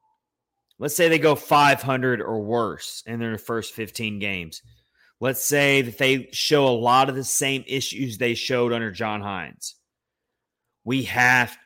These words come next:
to pump the brakes and not freak out. I mean, there's gonna be people out there doing it. It always happens. But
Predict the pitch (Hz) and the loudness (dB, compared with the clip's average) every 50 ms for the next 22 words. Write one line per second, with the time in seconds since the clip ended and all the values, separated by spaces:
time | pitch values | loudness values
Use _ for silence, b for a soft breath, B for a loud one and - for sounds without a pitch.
0 | _ _ _ _ _ - - 110 - - 131 131 139 139 - 165 139 123 131 127 | _ _ _ _ _ -16 -16 -14 -8 -2 -2 -2 -2 -2 -6 -8 -4 0 2 4
1 | 123 120 123 120 117 - - - - 113 113 110 113 104 98 - - - 110 107 | 6 6 4 4 0 -4 -12 -10 -8 -6 -4 -2 -2 -2 -4 -6 -8 -8 -8 -8
2 | 95 - 95 85 71 - - _ _ _ _ _ _ _ _ _ _ _ _ _ | -8 -8 -8 -8 -8 -10 -14 _ _ _ _ _ _ _ _ _ _ _ _ _
3 | - 110 120 139 139 135 131 123 117 - _ _ _ _ _ _ _ _ _ _ | -6 -4 -2 0 0 0 0 0 -2 -6 _ _ _ _ _ _ _ _ _ _
4 | _ _ _ _ _ _ _ - 131 196 214 202 - - 220 196 180 165 143 143 | _ _ _ _ _ _ _ -4 2 2 2 2 4 2 2 4 4 2 2 2
5 | 151 139 - 131 120 113 107 - 107 98 87 98 95 95 101 110 117 - _ - | 0 2 4 4 2 2 2 0 -4 -4 -4 -6 -6 -6 -6 -6 -8 -10 _ -10
6 | - 113 127 131 131 127 120 110 113 104 95 95 98 107 110 117 123 - - b | -4 0 2 2 2 2 2 0 0 0 0 0 -2 -4 -6 -6 -8 -10 -14 b
7 | b b b b b b b - - 135 135 135 127 - - - | b b b b b b b 0 4 4 6 6 4 2 -2 -8